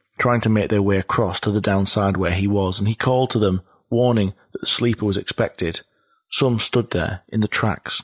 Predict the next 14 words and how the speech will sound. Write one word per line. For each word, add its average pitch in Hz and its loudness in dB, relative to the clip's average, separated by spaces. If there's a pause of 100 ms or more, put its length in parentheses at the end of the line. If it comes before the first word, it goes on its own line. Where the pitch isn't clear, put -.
next - -2 (100)
to - -4
the 101 2
wrecked - -2 (140)
trains. 80 -2 (1700)
Almost 107 2
immediately, 110 2 (800)
less 104 0
than 98 2
a 92 2
minute 95 0
after 95 -2
the 92 0
collision, 98 0